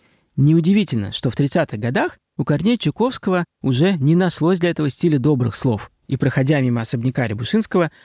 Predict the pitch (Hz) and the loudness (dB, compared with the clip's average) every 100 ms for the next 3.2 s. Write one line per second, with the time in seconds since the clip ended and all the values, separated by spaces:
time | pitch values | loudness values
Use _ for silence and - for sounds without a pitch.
0 | - _ 160 143 127 - 190 - 156 131 | -20 _ 0 2 2 0 0 2 2 0
1 | 117 120 117 - 190 233 - 113 131 143 | 0 2 0 0 -2 -2 -6 -2 2 4
2 | 147 147 151 151 - - - 117 107 - | 4 2 2 -2 -4 -4 -2 -2 -2 -6
3 | - 104 | -16 -16